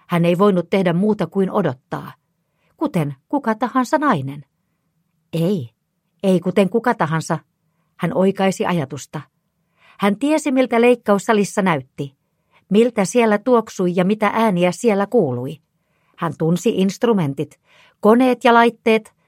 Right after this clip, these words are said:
hän tiesi, kuinka uuvuttavasta urakasta oli kyse,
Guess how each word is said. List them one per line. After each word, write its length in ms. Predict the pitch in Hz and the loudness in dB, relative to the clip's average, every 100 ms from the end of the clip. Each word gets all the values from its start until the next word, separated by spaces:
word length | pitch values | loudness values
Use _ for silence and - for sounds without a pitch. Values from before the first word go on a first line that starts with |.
| _ | _
hän 260 | 220 214 214 | -4 -4 -2
tiesi, 520 | 220 185 - 170 - _ _ _ | 0 0 -2 -10 -12 _ _ _
kuinka 300 | 175 165 160 | -2 -2 -2
uuvuttavasta 840 | 247 262 247 247 - 208 208 - - | -2 -2 -2 -2 -2 0 -2 -4 -4
urakasta 600 | 226 226 214 185 - 190 | 0 0 0 -4 -4 -2
oli 220 | 202 185 | 0 0
kyse, 400 | 185 240 202 180 | -2 -4 -4 -6